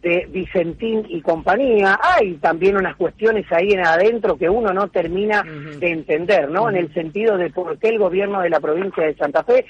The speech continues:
Speaker 1: el contador Omar Perotti, no toma cartas en el asunto en este sentido. Se está especulando también con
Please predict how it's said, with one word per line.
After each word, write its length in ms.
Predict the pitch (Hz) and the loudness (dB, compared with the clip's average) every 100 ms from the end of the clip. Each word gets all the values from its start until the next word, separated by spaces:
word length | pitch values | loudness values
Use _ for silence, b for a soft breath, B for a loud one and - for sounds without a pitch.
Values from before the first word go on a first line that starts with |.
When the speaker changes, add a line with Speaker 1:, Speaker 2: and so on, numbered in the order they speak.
| B | B
Speaker 1:
el 160 | - 147 | -10 -4
contador 440 | 151 147 151 180 | -4 -2 2 2
Omar 200 | 185 170 | 2 -2
Perotti, 320 | 165 175 233 175 | -2 -2 -2 -4
no 200 | 180 220 | -4 -2
toma 420 | - 320 196 165 | 2 2 2 -2
cartas 440 | 185 190 - 180 - b b | 0 0 0 -2 -2 b b
en 140 | 151 | -4
el 120 | 151 156 | 0 -2
asunto 600 | - 294 214 147 160 156 | 0 0 0 0 -4 -4
en 120 | 147 | -6
este 220 | 175 165 | -6 -8
sentido. 540 | - 170 170 262 185 185 B B B _ _ _ _ | -6 -8 -4 2 4 2 B B B _ _ _ _
Se 80 | 208 | -4
está 200 | - 302 | 2 0
especulando 600 | - 226 208 240 254 220 | 2 2 4 2 2 0
también 440 | 196 190 226 240 | 0 0 0 0
con 180 | 202 196 | 0 -2